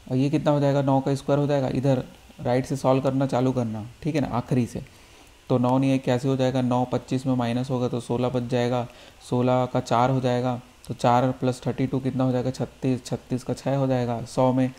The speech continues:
छः माइनस हुआ, दस आंसर आ गया। देखो, बनाने की भी ज़रूरत नहीं पड़ी, आंसर आ गया। आया कि नहीं समझ में? इसको बना के दिखाऊं क्या? चलो, एक क्वेश्चन और करो,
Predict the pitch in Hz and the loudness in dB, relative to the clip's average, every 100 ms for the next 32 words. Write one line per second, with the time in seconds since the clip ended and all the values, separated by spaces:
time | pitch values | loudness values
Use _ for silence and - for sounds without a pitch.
0 | - - - 139 135 117 117 117 131 120 | -18 -16 0 2 4 2 -2 -4 -4 -2
1 | 120 107 104 101 110 107 107 120 - - | -4 -4 -8 -8 -8 -8 -10 -12 -16 -20
2 | - - _ _ - 135 135 131 - - | -20 -20 _ _ -6 -4 -2 -6 -8 -14
3 | - 127 120 127 143 151 139 135 143 147 | -4 0 2 2 2 0 0 0 0 2
4 | 139 135 156 190 - - - 131 127 127 | 2 2 -2 -4 -10 -16 -2 0 2 2
5 | 214 - 127 120 - - - - - - | 0 -4 -10 -14 -20 -20 -20 -20 -20 -20
6 | - - 131 151 165 175 170 160 160 165 | -16 2 4 6 2 -2 -2 -2 -4 -8
7 | - - - - _ _ 143 135 139 143 | -12 -20 -20 -20 _ _ -8 -2 0 2
8 | 147 170 170 160 151 151 147 - 143 127 | 0 -2 -2 0 -2 -2 -2 2 2 2
9 | 131 135 123 123 107 110 - 107 | 0 -2 0 -2 -2 -6 -6 -8